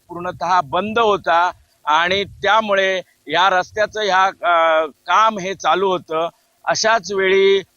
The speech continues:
जो, अ, सध्या, अ, कोकणात मोठ्या प्रमाणात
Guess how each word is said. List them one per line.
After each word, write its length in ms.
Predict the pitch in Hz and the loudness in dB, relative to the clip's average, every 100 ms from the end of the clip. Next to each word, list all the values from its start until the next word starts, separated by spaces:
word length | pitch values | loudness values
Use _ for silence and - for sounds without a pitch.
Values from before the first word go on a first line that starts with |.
| _ 147 143 | _ -10 -4
जो, 280 | 190 202 185 | 0 2 4
अ, 300 | 156 160 160 | 4 2 2
सध्या, 460 | 175 160 190 196 | -2 -2 2 2
अ, 500 | 196 180 165 160 160 | 0 -2 -4 -4 -4
कोकणात 460 | 147 170 160 190 196 | -8 -12 -4 0 -2
मोठ्या 260 | 170 170 175 | -2 -6 -4
प्रमाणात 360 | 175 170 175 | -4 -2 -2